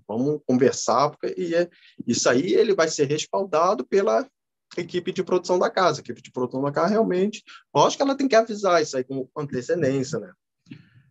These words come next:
Muitas vezes até escrito, né? Isso consta no contrato, né? Só que muitas vezes tem muita gente que assina o contrato sem ler, aí vai descobrir esses pequenos detalhes ali exatamente no palco, quando tá,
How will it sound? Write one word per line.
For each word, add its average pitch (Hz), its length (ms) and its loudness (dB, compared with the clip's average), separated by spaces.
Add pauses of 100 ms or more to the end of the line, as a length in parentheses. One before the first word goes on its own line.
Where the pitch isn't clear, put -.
(120)
Muitas 160 340 6
vezes 143 220 4
até - 200 4
escrito, 185 520 0
né? 131 100 4
Isso 117 200 -4
consta 160 380 2
no 123 120 0
contrato, 143 600 0
né? 117 120 -4
Só 143 160 -10
que - 120 -12
muitas 226 360 0
vezes 190 440 4 (1300)
tem 139 120 4
muita 147 300 4
gente 175 180 -2
que - 60 -2
assina 185 420 0
o 196 60 0
contrato 151 480 0
sem 202 160 -6
ler, 160 260 -4
aí 123 200 -6
vai 147 180 -2
descobrir 139 640 0 (440)
esses 143 320 2
pequenos 131 420 2
detalhes 151 560 0
ali 277 340 2
exatamente 262 760 0
no 320 140 -8
palco, 185 460 0
quando 135 240 -2
tá, 165 460 -4